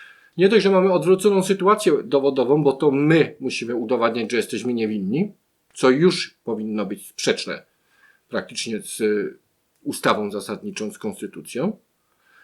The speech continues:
to mamy sytuację, w której oni jeszcze czują się w tym momencie poszkodowani. No, niczym komendant główny policji.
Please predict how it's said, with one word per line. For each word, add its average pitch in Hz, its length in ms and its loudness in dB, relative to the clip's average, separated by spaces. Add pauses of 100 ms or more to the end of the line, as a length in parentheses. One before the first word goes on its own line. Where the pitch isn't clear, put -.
(120)
to 202 100 4
mamy 190 280 6
sytuację, 160 500 0
w - 60 -2
której 156 220 6
oni 156 220 4
jeszcze 147 320 2
czują 131 400 2
się 131 380 2
w - 80 -20
tym 135 140 2
momencie 117 520 -2 (240)
poszkodowani. 156 880 2 (480)
No, 104 100 -4
niczym 147 420 2 (180)
komendant 107 520 -2
główny 107 320 -8
policji. 277 600 0